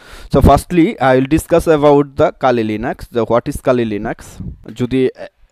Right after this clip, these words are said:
এমন একটা কোশ্চেন থুড়ে দেই, আহ, what is Kali Linux,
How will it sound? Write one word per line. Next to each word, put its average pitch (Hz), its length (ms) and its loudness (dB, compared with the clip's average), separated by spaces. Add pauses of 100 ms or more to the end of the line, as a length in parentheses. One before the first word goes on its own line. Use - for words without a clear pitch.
এমন 135 240 -2
একটা 151 260 -4
কোশ্চেন 147 380 0
থুড়ে 120 300 -4
দেই, 110 240 -8
আহ, - 840 -10
what 117 640 -2
is 113 300 -4 (2250)
Kali 113 340 -2
Linux, - 680 -12